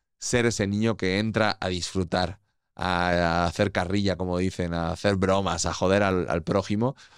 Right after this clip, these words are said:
pero en el buen sentido. ¿Por qué? Porque esa era, ese era el guión de ese momento. Y yo, como buen actor,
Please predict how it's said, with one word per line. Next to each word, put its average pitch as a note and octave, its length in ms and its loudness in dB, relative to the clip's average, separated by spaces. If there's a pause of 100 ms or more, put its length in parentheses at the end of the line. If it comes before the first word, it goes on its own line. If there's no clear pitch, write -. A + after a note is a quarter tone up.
(180)
pero G2+ 180 2
en G2 80 2
el F2+ 100 2
buen F#2+ 180 2
sentido. F#2+ 480 0 (240)
¿Por G2 160 0
qué? A#2 160 0
Porque F2+ 480 -2 (320)
esa A2 460 0
era, A2 400 2 (400)
ese G#2+ 180 0
era A#2 140 2
el G2+ 80 0
guión G2+ 300 0
de F#2 80 -2
ese F#2+ 120 -4
momento. F2+ 460 -4 (520)
Y F2 80 -12
yo, F#2 140 0
como G2 220 -2
buen G#2 160 2
actor, G#2+ 440 0